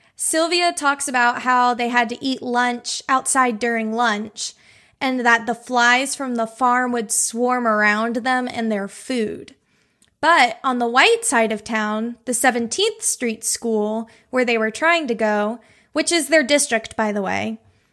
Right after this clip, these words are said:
had a manicured lawn, rows of palm trees, and a playground, which young Sylvia desperately wanted to play on.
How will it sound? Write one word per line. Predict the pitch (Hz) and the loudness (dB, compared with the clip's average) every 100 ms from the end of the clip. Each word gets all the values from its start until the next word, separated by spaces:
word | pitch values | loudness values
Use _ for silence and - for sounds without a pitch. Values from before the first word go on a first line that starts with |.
| _ _ - | _ _ -2
had | 311 302 302 - | 2 4 2 -2
a | 262 | -2
manicured | 233 233 247 254 294 269 | 0 0 0 -2 -2 0
lawn, | 240 233 240 247 269 285 - - | 0 2 4 2 0 -6 -12 -6
rows | 240 247 302 311 | 2 4 4 2
of | 320 - | -2 -4
palm | - 277 277 285 | 0 2 2 0
trees, | - 233 220 220 214 | -2 0 2 0 -2
and | - 254 | -4 -4
a | 233 | -4
playground, | - 294 320 226 202 190 214 240 - _ _ _ _ | -4 0 0 2 0 0 -2 -6 -10 _ _ _ _
which | 254 247 - | -2 0 0
young | 262 254 262 | 2 2 2
Sylvia | - 269 247 240 233 | 2 2 2 2 2
desperately | 226 233 - 247 233 240 | 4 2 2 0 0 2
wanted | 226 214 214 208 | 2 2 0 -2
to | 220 | -6
play | - 214 196 | -4 -4 -4
on. | - - - 262 | -6 -10 -10 -14